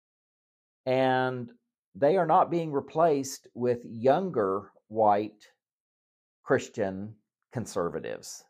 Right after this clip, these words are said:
which is a problem for the Republican Party because America is becoming a less white, a less Christian, and a less conservative nation.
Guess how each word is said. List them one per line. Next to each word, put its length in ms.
which 240
is 100
a 40
problem 460
for 200
the 100
Republican 640
Party 560
because 680
America 880
is 220
becoming 760
a 140
less 480
white, 720
a 140
less 580
Christian, 880
and 400
a 420
less 600
conservative 1080
nation. 500